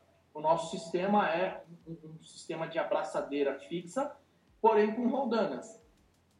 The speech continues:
No suporte de fixação, ele tem posição no suporte de fixação pra que você encaixe embaixo,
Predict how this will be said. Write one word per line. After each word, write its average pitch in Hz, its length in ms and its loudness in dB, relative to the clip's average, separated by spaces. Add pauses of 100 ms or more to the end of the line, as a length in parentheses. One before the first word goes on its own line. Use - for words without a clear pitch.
(160)
No 220 200 0
suporte 220 480 2
de 190 80 -8
fixação, 208 640 -2
ele 185 140 -2
tem 202 200 2
posição 190 600 0
no 185 80 -2
suporte - 460 -8
de - 60 -20
fixação - 460 -6
pra 190 140 -2
que 175 100 -12
você 175 280 -6
encaixe - 500 4
embaixo, - 480 2